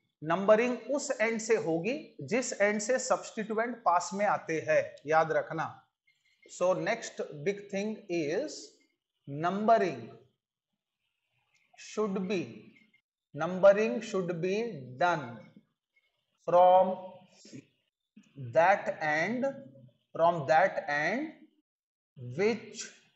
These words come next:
is nearest, which is nearest to the substituents, nearest to the substituents, जहां से सब्स्टिट्यूएंट पास में आए वहां से नंबरिंग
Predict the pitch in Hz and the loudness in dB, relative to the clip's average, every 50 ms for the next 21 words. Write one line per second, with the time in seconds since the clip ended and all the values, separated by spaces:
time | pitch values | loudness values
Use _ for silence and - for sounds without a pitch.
0 | - _ _ _ _ _ 190 196 202 190 165 135 127 123 120 - - - - _ | -20 _ _ _ _ _ -6 -4 -2 -2 -2 -4 -6 -10 -12 -14 -16 -16 -20 _
1 | _ _ _ _ _ _ _ _ _ _ _ _ _ _ _ _ _ _ _ 139 | _ _ _ _ _ _ _ _ _ _ _ _ _ _ _ _ _ _ _ -8
2 | 143 156 170 180 196 208 220 226 214 185 170 151 139 - - - - - - - | -6 -4 -2 0 0 2 6 6 6 6 6 2 0 -4 -8 -12 -14 -18 -20 -20
3 | _ _ _ _ _ 156 151 165 160 - 185 180 156 165 160 160 170 175 180 185 | _ _ _ _ _ -8 -8 -6 -4 -2 -2 -2 -2 -4 -4 -4 -4 -4 -2 2
4 | 190 190 190 196 202 214 196 - - - - - _ _ _ _ _ _ _ _ | 4 4 4 4 2 0 -4 -8 -12 -16 -20 -20 _ _ _ _ _ _ _ _
5 | _ _ _ _ _ 185 190 190 190 196 208 202 196 190 196 - - - _ _ | _ _ _ _ _ 0 2 2 2 2 0 -2 -6 -10 -14 -16 -18 -20 _ _
6 | _ _ _ _ _ _ _ _ _ _ - 135 151 175 180 165 - - - - | _ _ _ _ _ _ _ _ _ _ -8 -2 0 0 0 0 -2 -4 -2 -2
7 | 180 180 - - - - - 196 190 190 - 165 151 147 151 143 127 123 127 123 | -2 -2 -2 -10 -16 -6 -4 -4 -4 -2 -4 -4 0 2 2 2 0 -4 -10 -12
8 | - - - - - _ _ _ _ _ _ _ _ _ _ _ 139 139 147 160 | -14 -16 -16 -16 -18 _ _ _ _ _ _ _ _ _ _ _ -10 -8 -4 -4
9 | 165 170 175 175 175 180 185 180 185 - - - 170 175 170 175 180 170 - - | -2 0 0 0 2 2 0 -2 -4 -8 -8 -6 -6 -4 0 0 0 0 0 -4
10 | 156 - - - - - 175 160 156 151 143 135 139 127 120 120 120 120 - - | -4 -4 -6 -14 -8 -6 -6 -6 -6 -8 -6 -6 -6 -6 -6 -10 -14 -16 -16 -18
11 | - - - _ _ _ _ _ _ _ _ - 131 156 160 151 175 190 190 - | -18 -18 -20 _ _ _ _ _ _ _ _ -8 0 2 2 4 4 0 0 0
12 | - 185 185 185 170 - - - - - _ _ _ - - _ - - 170 170 | -2 -2 -2 -2 -2 -4 -8 -14 -20 -20 _ _ _ -20 -20 _ -2 -2 -2 -2
13 | - - - 196 165 196 180 180 180 180 180 180 160 156 170 - - 190 185 175 | -2 -4 -2 -2 -2 2 2 2 2 2 2 4 6 6 6 4 0 -2 0 2
14 | 170 180 190 185 160 147 143 170 175 175 190 175 170 160 160 160 165 165 185 208 | 2 2 2 2 0 0 0 0 -2 0 -2 -4 -4 -6 -6 -4 -4 -4 -4 -6